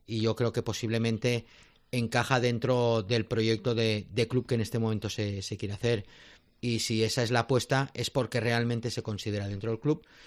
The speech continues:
que es la opción más, más válida para, para desarrollarlo. Eh, se empieza un nuevo proyecto, Javier, lo estuvimos comentando hace ahora aquí una semana y, y como todo proyecto nuevo que empieza,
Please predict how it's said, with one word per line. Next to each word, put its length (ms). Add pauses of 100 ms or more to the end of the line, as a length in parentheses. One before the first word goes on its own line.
(240)
que 120
es 100
la 80
opción 320
más, 340
más 220
válida 340
para, 640 (400)
para 180
desarrollarlo. 800 (140)
Eh, 1160
se 140
empieza 300
un 80
nuevo 160
proyecto, 400
Javier, 240
lo 80
estuvimos 320
comentando 840 (500)
hace 220
ahora 160
aquí 200
una 160
semana 520 (200)
y, 680
y 120
como 260
todo 200
proyecto 360
nuevo 260
que 80
empieza, 480